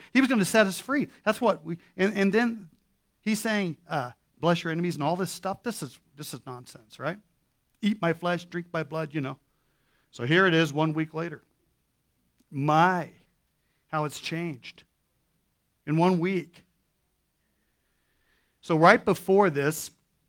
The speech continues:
right before Jesus is betrayed and turned over, he knew that he was gonna build the church on Peter or the doctrine that he was going to give to Peter, right? He knew this. But he had to get Peter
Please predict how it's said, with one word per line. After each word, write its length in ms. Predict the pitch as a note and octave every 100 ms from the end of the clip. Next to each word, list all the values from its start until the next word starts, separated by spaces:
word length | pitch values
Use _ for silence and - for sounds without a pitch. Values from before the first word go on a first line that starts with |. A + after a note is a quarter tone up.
| _ _ -
right 260 | D3 F#3
before 340 | G3 E3+ F#3+ F3
Jesus 480 | C3+ D#3+ E3 D3 D3
is 100 | A#2+
betrayed 520 | B2+ - D#3 D3+ C3+
and 100 | B2+
turned 300 | D3 C#3 C3
over, 320 | C3 A#2 G#2+ _ _ _ _ _ _ _ _
he 160 | A3 B3+
knew 200 | A3+ G3+
that 140 | D#3+
he 100 | F3
was 140 | D#3
gonna 300 | C#3 D3+ C3 - _ A#2+
build 320 | E3+ F#3 D#3
the 80 | D3
church 560 | - E3 D3 C#3+ - _ _ _ _ _ _ -
on 120 | B2+
Peter 340 | - D#3 - - _ _ _ _ _ _ _ C3+
or 160 | C#3
the 100 | C3+
doctrine 600 | B2 D3+ D3+ - B2+ B2 - _ _
that 140 | C3 C3+
he 80 |
was 140 | A#2+ A2+
going 240 | C3 B2+
to 100 | C3 C3
give 320 | C#3 B2+ - -
to 80 |
Peter, 280 | - C3 A2+
right? 300 | G2+ B2+ G3+ _ _ _
He 140 | D3+
knew 240 | D#3 F#3 F3+
this. 380 | - - - _ _ -
But 120 | F#3+
he 80 | A3
had 160 | B3
to 60 | A3
get 260 | G3+ -
Peter 440 | - A3+ G3+ E3+